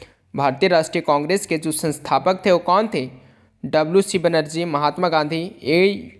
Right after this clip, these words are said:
ओ ह्यूम and एनी बेसेंट, ठीक है।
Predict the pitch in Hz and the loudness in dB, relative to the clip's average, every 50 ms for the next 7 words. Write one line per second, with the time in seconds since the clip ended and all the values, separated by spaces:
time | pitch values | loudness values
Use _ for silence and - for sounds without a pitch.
0 | - _ - 147 165 170 175 170 156 165 156 160 165 - 196 220 - - - - | -20 _ -2 2 2 2 2 2 2 2 2 4 2 2 -2 -6 -12 -18 -20 -20
1 | - _ - - - - 135 151 160 165 170 170 - - - - - - 160 175 | -20 _ -20 -20 -10 -2 0 0 2 2 0 -4 -6 -12 -20 -16 -4 0 0 2
2 | 202 220 190 165 147 139 - 175 147 117 120 127 - - - - 240 233 170 131 | 2 2 4 2 2 2 2 -2 -2 -4 -4 -8 -8 -10 -6 -4 -2 -4 -4 -6
3 | - - - | -10 -16 -20